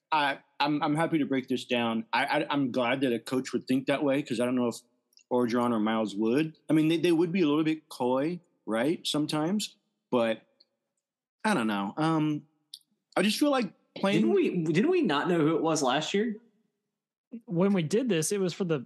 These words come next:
Speaker 3: bowl game when Jontre Kirkland started at quarterback, and we, like,
Speaker 1: Oh, we
Speaker 3: we
Speaker 1: were,
Speaker 3: kept
Speaker 1: we were trying to find one.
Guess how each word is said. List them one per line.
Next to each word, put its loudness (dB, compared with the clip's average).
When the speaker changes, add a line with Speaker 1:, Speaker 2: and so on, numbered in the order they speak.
Speaker 3:
bowl 0
game -2
when -2
Jontre 0
Kirkland -4
started 0
at -6
quarterback, -2
and 6
we, 4
like, 2
Speaker 1:
Oh, 2
we 2
Speaker 3:
we 4
Speaker 1:
were, 0
Speaker 3:
kept 0
Speaker 1:
we 4
were -4
trying 2
to -2
find 2
one. -4